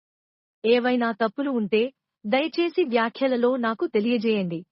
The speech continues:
తద్వారా నేను వాటిని సరిదిద్దగలను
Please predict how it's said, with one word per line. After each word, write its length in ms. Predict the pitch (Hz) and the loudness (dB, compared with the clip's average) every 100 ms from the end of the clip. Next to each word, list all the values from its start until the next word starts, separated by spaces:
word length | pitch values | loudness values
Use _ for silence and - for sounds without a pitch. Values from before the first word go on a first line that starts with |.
| _ _ _ | _ _ _
తద్వారా 520 | 247 226 226 247 262 277 | 0 0 0 0 -2 -2
నేను 240 | 254 254 | -2 0
వాటిని 440 | 226 226 240 233 240 | 0 -2 -2 -2 -2
సరిదిద్దగలను 880 | - 220 240 214 233 226 226 247 | -2 0 0 0 0 0 0 -4